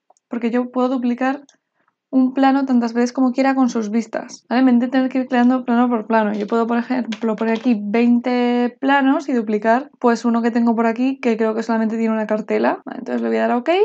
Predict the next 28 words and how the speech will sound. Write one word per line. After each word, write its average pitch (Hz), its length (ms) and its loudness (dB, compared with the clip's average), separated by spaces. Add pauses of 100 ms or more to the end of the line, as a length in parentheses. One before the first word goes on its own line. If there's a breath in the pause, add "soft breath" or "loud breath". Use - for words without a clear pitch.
(200)
y 311 80 4
se 302 140 6
pone 311 140 4
a 330 40 2
procesar 330 400 2
y 277 40 0
ya 277 120 2
veis 285 160 0
que 277 100 -6
está 247 240 -2
duplicándome 240 580 2
los 220 160 -2
planos. 240 560 0 (1160)
Hala, - 260 -6
pues 220 160 -4
veinte 226 260 -2
veces. - 220 -14
Sin 240 220 2
problema, 226 420 0
yo 240 100 2
aquí 214 120 -2
tengo 226 220 -2
mi 220 100 -2
cartela 220 360 0
de 220 60 2
especialista 220 500 -4
tres 214 220 -4
D. 339 140 0